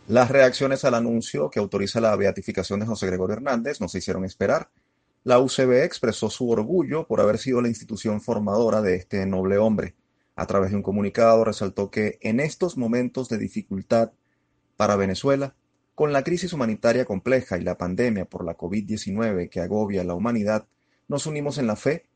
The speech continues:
y pedimos su intercesión por la salud de los venezolanos y la protección del personal de salud en cada rincón del país.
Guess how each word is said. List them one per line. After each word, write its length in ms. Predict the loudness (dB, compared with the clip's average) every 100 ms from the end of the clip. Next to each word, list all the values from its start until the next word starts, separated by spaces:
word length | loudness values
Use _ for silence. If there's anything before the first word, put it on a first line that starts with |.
| _
y 100 | -6
pedimos 600 | -2 0 0 0 -2 -8 _ _ -16
su 180 | -6
intercesión 720 | -4 0 0 0 -2 0 0 0
por 160 | -4
la 100 | -2
salud 340 | -2 -2 -2 -4
de 120 | -4
los 160 | -4 -4
venezolanos 640 | -6 -2 -2 0 -2 -6 _ _ _
y 120 | -6 -2
la 180 | 0
protección 680 | 0 -2 -2 -2 0 0 0
del 160 | -4 -4
personal 480 | -6 -6 -4 -4 -4
de 80 |
salud 340 | -4 -2 -2 -4 _ _ -10
en 160 | -10 -2
cada 360 | 2 4 2
rincón 600 | 0 -2 -2 -4 -4 -8 -6
del 200 | -4 -2
país. 520 | -4 -6 -8 -20 _